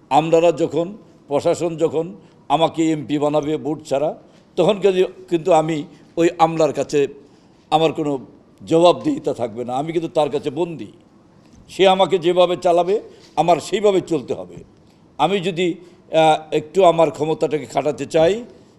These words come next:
তিনি কিন্তু বলবে যে, "আপনাকে ক্ষমতায় কিন্তু আমি বসিয়েছি, বেশি নড়াচড়া করবেন না।"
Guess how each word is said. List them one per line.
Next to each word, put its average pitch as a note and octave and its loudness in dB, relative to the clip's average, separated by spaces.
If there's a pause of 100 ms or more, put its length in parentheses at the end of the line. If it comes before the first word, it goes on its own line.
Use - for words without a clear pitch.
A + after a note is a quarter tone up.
(160)
তিনি A3+ -4
কিন্তু A#3 -4
বলবে G3+ 2 (600)
যে, C#3 2
"আপনাকে F3 2
ক্ষমতায় E3+ 0
কিন্তু D#3+ -4
আমি E3 0
বসিয়েছি, A#2 -8 (800)
বেশি F#3+ 0
নড়াচড়া G3 4
করবেন B2+ -8
না।" G2+ -20